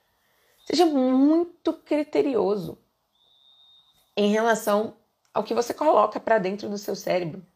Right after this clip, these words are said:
E tente ao máximo colocar conteúdos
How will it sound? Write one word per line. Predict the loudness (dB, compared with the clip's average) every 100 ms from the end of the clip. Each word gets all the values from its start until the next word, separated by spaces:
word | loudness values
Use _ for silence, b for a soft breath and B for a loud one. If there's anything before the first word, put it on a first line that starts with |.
| _ b b b b b b b _
E | -2
tente | 0 -2 0 0
ao | 2
máximo | 2 2 0 -6 -6
colocar | -4 0 2 2 -4 -6 _ _
conteúdos | -6 0 0 0 -4 -10 -18